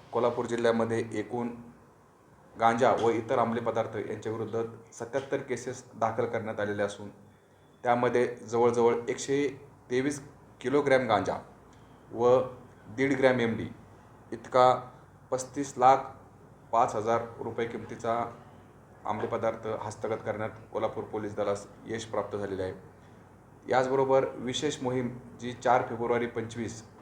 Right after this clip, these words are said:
ते अठ्ठावीस फेब्रुवारी पंचवीस या दरम्यान राबवण्यात आलेली आहे, त्यामध्ये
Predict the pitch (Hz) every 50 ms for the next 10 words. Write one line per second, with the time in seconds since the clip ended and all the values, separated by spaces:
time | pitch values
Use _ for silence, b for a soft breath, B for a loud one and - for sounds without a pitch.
0 | - - 110 113 113 - - 113 - - 127 123 123 - 113 110 110 110 110 110
1 | - 110 107 - 117 113 107 - - - - 110 113 107 113 110 107 110 110 110
2 | 110 110 107 - - - - - 110 104 120 120 120 117 113 117 104 104 107 107
3 | 104 101 101 104 - B B B B B B B B - - - - - 123 120
4 | 127 131 127 123 131 135 139 - - -